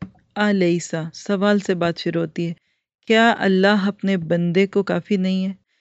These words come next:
यहाँ जो लफ्ज़ है ना, अब्दहु, इस अब्द की तफसीर दो तरह से की गई। एक तो इससे मुराद है नबी सल्लल्लाहु अलैहि वसल्लम, क्योंकि मुशरिकीन अल्लाह के नबी के ख़िलाफ़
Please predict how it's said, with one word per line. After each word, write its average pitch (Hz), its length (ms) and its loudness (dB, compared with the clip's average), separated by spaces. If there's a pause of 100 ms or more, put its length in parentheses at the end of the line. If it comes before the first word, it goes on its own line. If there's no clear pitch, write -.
(180)
यहाँ 208 120 4
जो 202 140 4
लफ्ज़ 208 300 2
है 220 60 4
ना, 226 140 0 (100)
अब्दहु, 175 760 0 (360)
इस - 180 -2 (160)
अब्द 226 320 0
की 226 240 0
तफसीर 190 580 -2
दो 175 140 2
तरह 165 260 -4
से 170 180 -6
की 170 180 -4
गई। 165 220 -6 (400)
एक 247 260 2
तो 262 60 2
इससे 233 240 0
मुराद 196 360 2
है 208 100 2
नबी 196 380 0
सल्लल्लाहु 170 680 -2
अलैहि 165 220 -4
वसल्लम, 160 500 -8 (840)
क्योंकि 247 240 2
मुशरिकीन 214 600 4
अल्लाह 196 380 2
के 202 100 2
नबी 185 280 2
के 185 140 -2
ख़िलाफ़ 175 400 0